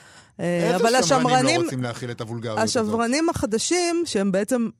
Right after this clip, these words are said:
Speaker 1: לא שמרנים, רק קוראים לעצמם שמרנים, הם, הם מין... משהו ר-, רגרסיבי כזה,
Speaker 2: אהה.
Speaker 1: אה, הם, אה, אוהבים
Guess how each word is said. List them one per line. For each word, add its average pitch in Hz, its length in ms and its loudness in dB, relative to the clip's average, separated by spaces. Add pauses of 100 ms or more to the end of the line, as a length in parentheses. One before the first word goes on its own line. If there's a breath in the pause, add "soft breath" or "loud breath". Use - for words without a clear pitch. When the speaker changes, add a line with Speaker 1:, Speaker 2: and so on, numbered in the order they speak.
(160)
Speaker 1:
לא 202 200 -2
שמרנים, 214 600 0
רק 190 120 -2
קוראים 208 220 0
לעצמם 196 300 -2
שמרנים, 170 520 -2
הם, 170 260 -2
הם 175 160 -2
מין... 170 260 -4 (540)
משהו 190 380 -4
ר-, 190 80 0 (260)
רגרסיבי 180 760 -2
כזה, 170 320 -2 (240 loud breath)
Speaker 2:
אהה. 110 220 -10 (140)
Speaker 1:
אה, 180 280 -4 (140)
הם, 214 140 0
אה, 185 380 0
אוהבים 196 560 0